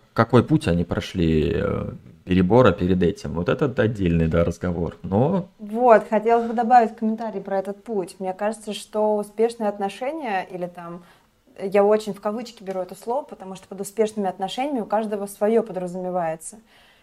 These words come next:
Speaker 2: Но я прихожу все чаще и чаще к тому, что единственный вариант сохранить, э, отношения с человеком, который тебе важен и ценен, это твоя готовность услышать его правду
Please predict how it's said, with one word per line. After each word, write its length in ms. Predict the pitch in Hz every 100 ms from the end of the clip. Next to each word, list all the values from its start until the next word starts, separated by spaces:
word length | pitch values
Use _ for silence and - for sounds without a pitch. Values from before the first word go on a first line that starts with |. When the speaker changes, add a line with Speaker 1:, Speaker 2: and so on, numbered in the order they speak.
| _
Speaker 2:
Но 400 | - 214 214 214
я 380 | 208 202 220 240
прихожу 560 | 254 226 220 220 202 233
все 320 | - 220 214 - _
чаще 280 | - 233 233
и 40 |
чаще 280 | 220 240 247
к 60 | -
тому, 300 | 202 202 240
что 420 | - 214 202 202 - _
единственный 500 | 190 233 226 226 202
вариант 400 | 196 208 208 196
сохранить, 600 | 202 - 202 208 196 196
э, 200 | - 185
отношения 480 | 185 196 196 220 208
с 20 | 190
человеком, 360 | 202 202 202
который 320 | 180 185 190
тебе 200 | 185 180 180
важен 380 | 190 196 180
и 40 | 180
ценен, 360 | - 247 339
это 160 | 233 196
твоя 300 | 185 196 202
готовность 1040 | 185 185 185 220 302 330 214 156 - - _ _ _ _ _ _ _
услышать 500 | 202 202 220 202 202
его 380 | 196 185 196 185
правду 640 | 180 202 247 285 190 175